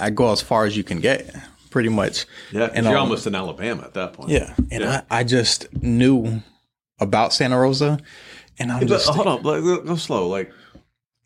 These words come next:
Speaker 2: there's no real, there, there's no real appeal process, right? It's not like you can go talk to somebody. They're like,
Speaker 1: No.
Speaker 2: "We don't freaking care."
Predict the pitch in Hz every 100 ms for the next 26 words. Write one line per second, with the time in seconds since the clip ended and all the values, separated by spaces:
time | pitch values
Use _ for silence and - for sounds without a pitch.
0 | _ _ _ - 151 151 233 208 147 131
1 | 123 135 131 135 131 117 127 202 165 131
2 | 92 - 139 143 - 101 80 - 80 -
3 | 101 - 143 131 123 113 110 101 92 104
4 | 104 87 - 69 64 78 95 95 90 113
5 | 95 - 123 131 - - 71 67 67 76
6 | 110